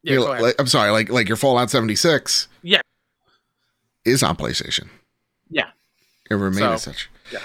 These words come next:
Speaker 2: I'm sorry, I cut you off. That was so rude,
Speaker 1: No,
Speaker 2: Kyle.
Speaker 1: it's, it's fine. I'm also contending with giant flies.
Speaker 2: <laughs>
Speaker 1: I don't know if you, they'll be picked up on the camera. It's
Speaker 2: Oh,
Speaker 1: annoying.
Speaker 2: no.
Speaker 1: Yeah.
Speaker 2: Well, Lord Corgi asks us this question. With the news trickling out saying that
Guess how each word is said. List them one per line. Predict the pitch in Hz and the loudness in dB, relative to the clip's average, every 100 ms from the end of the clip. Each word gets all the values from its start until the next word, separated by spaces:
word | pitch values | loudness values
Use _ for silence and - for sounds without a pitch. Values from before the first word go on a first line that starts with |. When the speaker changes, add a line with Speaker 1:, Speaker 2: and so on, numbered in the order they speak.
| - | -2
Speaker 2:
I'm | 156 | 0
sorry, | 110 92 | 2 0
I | |
cut | 110 - | 0 -2
you | 98 | -4
off. | 76 | -4
That | 90 110 | -2 -2
was | 110 | -2
so | - | -4
rude, | 104 85 - | -6 -6 -8
Speaker 1:
No, | |
Speaker 2:
Kyle. | - 107 - | -8 -14 -4
Speaker 1:
it's, | 143 135 - 147 | -4 -4 -8 -8
it's | 143 | -4
fine. | 143 127 | 0 2
I'm | 143 | 4
also | 180 180 | 4 4
contending | 175 175 151 165 | 0 -2 -2 -4
with | 147 | -4
giant | 139 139 147 147 | -2 -2 -2 -2
flies. | 139 139 185 - _ - - | -4 -2 -6 -10 _ -12 -4
Speaker 2:
<laughs> | 226 - 294 | 0 0 2
Speaker 1:
I | 127 | 2
don't | 139 | 4
know | 147 151 | 4 2
if | 143 | 0
you, | 147 143 | -4 -2
they'll | 151 139 | -2 -2
be | 147 139 | -6 -4
picked | 147 139 | -4 -4
up | 143 | -4
on | 131 | -4
the | 123 | -4
camera. | 131 147 165 180 | 0 0 2 2
It's | 247 370 - | 4 4 2
Speaker 2:
Oh, | 202 | 2
Speaker 1:
annoying. | 196 190 190 190 | 4 4 4 2
Speaker 2:
no. | - - _ _ 294 - - 233 | -4 -18 _ _ -12 -10 -6 -4
Speaker 1:
Yeah. | 220 220 - 190 | -4 -8 -10 -6
Speaker 2:
Well, | 165 185 175 | 2 2 4
Lord | 190 190 202 196 | 4 4 2 2
Corgi | 190 190 160 139 | 2 4 4 4
asks | 123 135 - 139 | 4 2 2 0
us | 117 | 0
this | 131 123 117 | 2 0 0
question. | - 127 - 95 90 98 | 0 2 2 0 -6 -2
With | 127 180 196 | 0 0 0
the | 175 | 2
news | 143 131 123 | 2 4 2
trickling | - 135 123 104 | 2 -2 -2 -2
out | 95 87 - | 0 0 0
saying | - 139 113 85 | 2 2 2 0
that | 82 95 | -2 -2